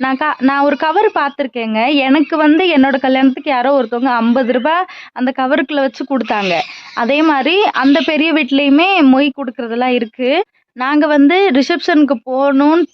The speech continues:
பிளான் பண்ணிக்கிட்டு இருக்கோம். இங்கேருந்து சீக்கிரமாவே நாங்க போயிட்டோம் அப்படின்னா கண்டிப்பா போவோம். ஏன்னா நேத்து சண்டே கல்யாணம் முடிஞ்சதுங்களா, இன்னைக்கு வந்து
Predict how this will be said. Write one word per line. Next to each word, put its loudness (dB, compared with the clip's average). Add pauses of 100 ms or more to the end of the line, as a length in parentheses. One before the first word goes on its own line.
பிளான் 0
பண்ணிக்கிட்டு -6
இருக்கோம். 0 (480)
இங்கேருந்து 2
சீக்கிரமாவே 0
நாங்க 2
போயிட்டோம் 0
அப்படின்னா 0 (100)
கண்டிப்பா 0 (120)
போவோம். 2 (380)
ஏன்னா -2
நேத்து 0
சண்டே 2
கல்யாணம் 2
முடிஞ்சதுங்களா, 2 (160)
இன்னைக்கு 2
வந்து 0